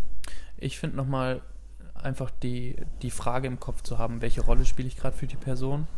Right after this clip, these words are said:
Ähm, ist die kongruent mit meiner Identität? Ähm, wie viel ist einfach Erwartungshaltung, der ich mich da hingebe? Wie aktiv habe ich die Rolle, die ich jetzt habe, auch gewählt? Du hattest schon gesagt, woher kommt die, die Änderung? Ähm, wie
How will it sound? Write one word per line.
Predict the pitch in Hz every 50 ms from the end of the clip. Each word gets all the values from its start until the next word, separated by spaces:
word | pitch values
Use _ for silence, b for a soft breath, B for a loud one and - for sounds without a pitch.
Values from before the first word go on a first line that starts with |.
| - -
Ähm, | - 131 123 - -
ist | - - - - - 117
die | 117 117
kongruent | - - 123 120 117 117 - 113 131 139 -
mit | 131 123 -
meiner | 117 113 113 113 - -
Identität? | 120 120 113 113 - 120 - - 139 147 - - - - - - - - - - - - - - - - - - - - 123
Ähm, | 120 117 113 113 - - -
wie | - 113 - 135
viel | 127 - 131
ist | 123 - -
einfach | 120 120 - -
Erwartungshaltung, | - - 113 113 117 131 - 139 131 - - 131 131 - - 131 127 -
der | 123 123
ich | - -
mich | 131 131
da | - 123
hingebe? | 123 127 131 127 123 127 123 127 131 - B B B B B B B
Wie | - 117 117
aktiv | 120 - - - 131 - -
habe | 117 127
ich | -
die | - -
Rolle, | 113 - 117 117 120 117
die | - 113
ich | 120 - -
jetzt | 120 - - - - -
habe, | 117 117 117 117 117 117 - B B B B B B B
auch | 110 117 110 -
gewählt? | - 117 113 123 131 143 151 147 143 - - 156 147 - -
Du | - 120 - 123
hattest | 120 120 117 -
schon | - 120
gesagt, | 120 113 120 117 - -
woher | 123 120 117 113
kommt | - - 120 117 - - -
die, | -
die | - 117 - 113 104
Änderung? | 117 135 143 147 131 135 135 135 135 B B B B B B B B -
Ähm, | - 113 113 117 117 113 B B B B B B B B B
wie | 135 127 - - 131 135 135 131 - -